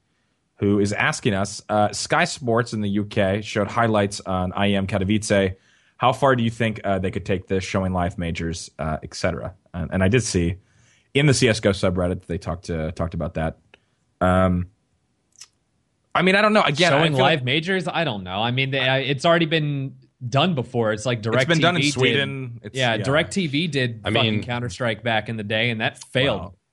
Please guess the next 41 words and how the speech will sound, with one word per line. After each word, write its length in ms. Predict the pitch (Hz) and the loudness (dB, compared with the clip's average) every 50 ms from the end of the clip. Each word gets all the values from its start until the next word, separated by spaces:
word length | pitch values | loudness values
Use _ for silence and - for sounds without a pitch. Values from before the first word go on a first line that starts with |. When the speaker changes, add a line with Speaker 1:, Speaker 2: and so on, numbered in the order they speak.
| _ | _
Speaker 1:
Yeah, 600 | - 113 110 120 120 117 110 107 107 104 104 101 101 - _ _ | -12 -8 -4 -2 0 0 0 0 0 -2 -2 -4 -8 -12 _ _
that 160 | - 175 202 202 | 0 2 2 2
was, 160 | 175 131 135 | 2 0 -2
the, 80 | 151 | -6
but 140 | 143 135 151 | -4 -2 0
that 140 | 160 160 156 | 0 0 0
was 140 | 156 131 117 | -2 -6 -8
before 400 | 104 123 123 120 - 120 117 117 | -8 -10 -10 -8 -6 -6 -6 -4
even, 240 | 110 110 104 104 - | -6 -6 -6 -2 0
Speaker 2:
Eh, 180 | 156 156 151 | 0 2 2
Speaker 1:
like, 80 | 151 135 131 151 | 0 -2 -2 -2
that 120 | 143 135 | -2 -2
Speaker 2:
eh, 40 | 151 | -2
Speaker 1:
failed 220 | 139 180 170 165 | 0 2 2 2
Speaker 2:
but, 60 | 147 143 | 2 0
Speaker 1:
because 220 | 131 170 165 - | 0 0 0 0
Speaker 2:
but 40 | 165 | 2
they 60 | 170 | 2
Speaker 1:
it 40 | 175 | 2
wasn't 240 | 180 190 - - 185 | 2 2 0 -2 -2
Speaker 2:
also, 140 | 175 170 160 | -2 -2 -2
Speaker 1:
ready 80 | 147 143 | -2 -2
Speaker 2:
they 80 | 151 | -2
Speaker 1:
for 100 | 165 160 | -2 -2
it, 40 | 170 | -2
Speaker 2:
didn't 140 | 175 165 165 | -2 -4 -6
Speaker 1:
but 20 | 139 | -6
Speaker 2:
do 140 | 156 165 160 | -4 -2 -2
it 100 | 156 151 | -2 -2
on 260 | 147 139 135 131 131 | -2 -2 -4 -4 -4
normal 300 | 131 139 139 135 127 117 | -4 -4 -4 -6 -6 -8
cable. 460 | 120 - 170 170 160 139 120 117 113 | -6 -4 -2 -2 -2 -2 -4 -6 -6
It 40 | 113 110 | -6 -8
was 220 | 110 110 104 110 | -8 -8 -8 -6
on 140 | 120 113 110 | -6 -6 -6
Speaker 1:
Exactly. 500 | 104 104 87 - 113 107 104 - 113 104 | -6 -6 -4 -4 -4 -6 -6 -6 -8 -8
Speaker 2:
DirecTV 140 | 104 104 101 | -8 -10 -12
subscription. 640 | - 101 - - - 131 120 117 - 123 117 113 | -14 -18 -14 -6 -4 -4 -4 -4 -6 -6 -6 -6
You 80 | 110 110 | -4 -4
know, 180 | 107 107 107 104 | -4 -2 -2 -2
Speaker 1:
Yeah. 120 | 107 110 | -2 -4